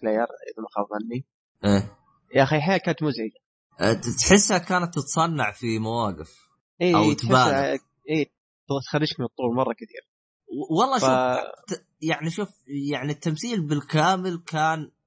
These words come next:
Speaker 2: عادي جدًا، ما في أي تميز،
Speaker 1: مم.
Speaker 2: و-،
Speaker 1: جيد.
Speaker 2: و-، ويوصل لمرحلة المغص. يعني في ل-، في أحيان تحسه يمغصك، فهمت علي؟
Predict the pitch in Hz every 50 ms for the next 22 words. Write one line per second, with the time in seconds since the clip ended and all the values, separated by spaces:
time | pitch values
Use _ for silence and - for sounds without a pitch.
0 | _ _ _ _ _ - 117 135 170 175 160 165 170 156 143 151 147 139 170 175
1 | 170 147 143 143 139 135 143 165 170 165 - 175 165 165 185 170 175 - 160 156
2 | 165 180 180 285 - 208 180 170 165 170 - _ - 127 135 143 143 120 165 143
3 | 143 135 - 139 147 131 117 143 151 175 185 185 175 - 156 147 147 147 156 160
4 | 151 - - 143 131 131 120 117 117 113 107 - - - - - - - 90 92
5 | 101 101 95 - - _ _ _ _ _ _ - 165 165 160 156 143 131 123 120
6 | - - 127 - 160 143 127 117 - 135 123 127 147 156 143 - - - 127 -
7 | - - 120 113 110 104 101 92 76 - 92 104 101 101 95 98 90 - - -
8 | - _ 71 73 85 87 - 92 98 104 110 -